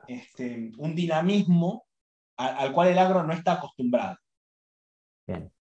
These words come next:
Speaker 1: Y es tremendamente excitante. Y si tenés entre veinte y treinta años y estás escuchando esto, metete acá.
Speaker 2: <laughs>
Speaker 1: Metete acá porque el futuro está acá, ¿eh?
Speaker 2: Bien.
Speaker 1: El futuro está en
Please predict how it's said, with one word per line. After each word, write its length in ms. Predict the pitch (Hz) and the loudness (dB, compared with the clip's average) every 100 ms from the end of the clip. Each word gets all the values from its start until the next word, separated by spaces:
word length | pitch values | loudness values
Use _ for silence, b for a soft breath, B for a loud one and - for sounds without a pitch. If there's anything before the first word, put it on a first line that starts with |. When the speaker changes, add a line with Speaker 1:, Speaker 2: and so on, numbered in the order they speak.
| _ | _
Speaker 1:
Y 100 | 120 | -10
es 120 | 135 135 | -10 -6
tremendamente 600 | 151 160 180 175 175 151 | -4 -2 0 0 -2 -8
excitante. 640 | 143 135 123 110 104 104 - | -10 -6 -4 -6 -12 -16 -18
Y 80 | |
si 140 | 120 123 | -14 -12
tenés 600 | 135 165 139 - - _ _ _ - | -8 -6 -8 -12 -20 _ _ _ -8
entre 360 | 127 127 139 | -8 -6 -4
veinte 600 | 156 170 143 127 113 107 - _ | -2 -2 -4 -6 -10 -12 -18 _
y 160 | 117 113 | -10 -4
treinta 440 | 147 170 175 170 | -2 0 4 4
años 280 | 143 120 117 | 4 0 -6
y 40 | |
estás 200 | 113 151 | -8 -8
escuchando 500 | - 135 123 151 127 | -6 -6 0 2 4
esto, 580 | 147 185 - 214 135 - _ _ | 2 0 0 0 2 -4 _ _
metete 380 | 113 117 151 151 | -6 -2 0 0
acá. 420 | 131 123 - - _ _ | 0 -2 -2 -12 _ _
Speaker 2:
<laughs> 520 | 110 - - 120 - | -6 -6 -8 -12 -10
Speaker 1:
Metete 320 | 117 117 156 165 | -6 -2 2 6
acá 180 | 185 208 | 6 6
porque 180 | 156 | 2
el 40 | 123 | 0
futuro 360 | 123 143 202 170 | -4 0 2 2
está 160 | 131 | 0
acá, 400 | 127 170 113 107 | 2 2 2 -4
¿eh? 80 | 123 - _ _ _ _ _ _ | -12 -18 _ _ _ _ _ _
Speaker 2:
Bien. 360 | 95 92 95 - | 0 2 -2 -8
Speaker 1:
El 120 | - 135 | -14 -10
futuro 260 | 139 208 | -2 0
está 340 | 196 202 208 202 | 2 4 6 4
en 160 | 185 | 0